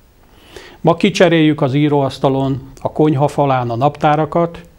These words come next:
ma még csak a hivatalos bejegyzéseket látjuk rajta,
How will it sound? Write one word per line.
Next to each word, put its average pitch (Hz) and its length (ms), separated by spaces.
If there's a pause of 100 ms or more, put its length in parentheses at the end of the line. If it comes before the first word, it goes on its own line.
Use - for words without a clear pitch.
(420)
ma 160 140
még 170 200
csak 170 220
a 170 60
hivatalos 143 600
bejegyzéseket 147 840
látjuk 156 440
rajta, 170 640